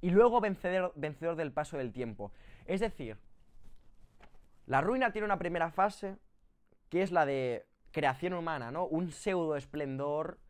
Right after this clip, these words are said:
contemporáneo. Luego viene la destrucción, la decadencia, y luego la, o sea, la rendición al tiempo y luego la victoria sobre el propio tiempo, en tanto que esplendor del padecimiento trágico como ruina constituida.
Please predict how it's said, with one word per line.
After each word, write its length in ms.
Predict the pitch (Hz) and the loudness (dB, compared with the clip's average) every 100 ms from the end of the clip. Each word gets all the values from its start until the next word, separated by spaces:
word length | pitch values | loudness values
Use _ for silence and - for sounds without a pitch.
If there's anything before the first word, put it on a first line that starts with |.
| - - - | -20 -20 -4
contemporáneo. 760 | 170 160 143 139 127 113 98 - - _ - - | 0 0 -2 -2 0 0 -4 -16 -20 _ -18 0
Luego 260 | 185 185 | 4 4
viene 240 | 165 190 135 | 4 2 2
la 200 | 120 107 | 2 4
destrucción, 800 | 160 202 180 139 - 175 160 123 | 2 0 -4 -4 -4 -2 0 2
la 120 | 110 | 2
decadencia, 840 | 151 156 156 175 - 135 156 180 - - | 4 2 2 0 -4 -4 -4 -4 -16 -8
y 80 | 147 | -2
luego 260 | 185 202 | 0 2
la, 260 | 202 143 - - _ - - _ _ - | 4 4 2 -12 _ -20 -20 _ _ -6
o 40 | |
sea, 140 | 151 131 | -4 2
la 140 | 135 | 2
rendición 420 | 135 180 175 202 | 2 0 -2 -2
al 80 | 190 | -2
tiempo 220 | 202 196 | 0 0
y 20 | |
luego 280 | 185 196 214 - | 0 0 -4 0
la 240 | 156 139 | 2 4
victoria 680 | 139 123 - 240 262 175 104 | 2 -6 0 6 6 6 -4
sobre 220 | - 117 | -6 -6
el 80 | 110 | -6
propio 340 | 120 104 117 | -6 -6 -6
tiempo, 540 | 107 160 156 143 170 - | -4 -4 -2 -4 -4 -6
en 220 | 139 135 | -6 -4
tanto 400 | 135 160 180 185 | 0 0 2 -2
que 80 | 143 | -2
esplendor 800 | 139 - 139 127 131 196 208 - 120 | -8 -6 -6 -4 0 2 0 -4 -8
del 160 | 131 123 | -6 -2
padecimiento 680 | 135 131 139 147 180 185 175 | -2 -2 -4 -4 -4 -4 0
trágico 560 | 180 190 160 190 180 - - - - | 0 0 -2 -2 -2 -10 -20 -20 0
como 300 | 156 151 147 | 4 4 4
ruina 340 | 160 190 196 | 2 2 0
constituida. 680 | 160 131 151 147 240 143 | -2 -6 -6 -4 -2 -2